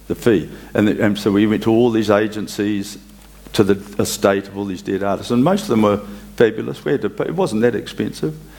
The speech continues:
And the, you know, the Picasso estate more or less said, "Knock yourself out." It was fantastic. And then, and then the, but the estates that got sticky,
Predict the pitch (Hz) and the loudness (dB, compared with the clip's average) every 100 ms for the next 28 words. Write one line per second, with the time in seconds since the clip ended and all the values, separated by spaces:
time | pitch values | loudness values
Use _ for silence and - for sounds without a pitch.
0 | - - - - 127 113 113 95 - 127 | -20 -20 -8 2 4 4 -4 -8 -8 -4
1 | 135 151 127 101 117 - 131 - 107 98 | -2 2 0 0 -4 0 0 0 -2 0
2 | - 110 - 120 117 107 - 98 107 - | 0 0 0 0 0 0 -2 -2 -2 -2
3 | 107 101 117 110 120 160 - 120 120 - | -2 2 2 4 0 -2 -6 -8 -8 -8
4 | 113 - 110 98 127 156 - - - - | -10 -2 -2 2 0 2 0 -2 -8 -14
5 | - - - 127 117 127 113 - - - | -16 -12 2 2 4 0 -2 -6 -6 0
6 | 117 127 120 123 104 - 131 101 120 - | 2 2 2 2 0 -4 -2 2 0 2
7 | - 143 - 151 - 123 104 - - _ | 2 2 0 -10 -4 -4 -4 -8 -20 _
8 | - - - 175 92 98 147 | -14 -6 -4 -2 -2 -2 -4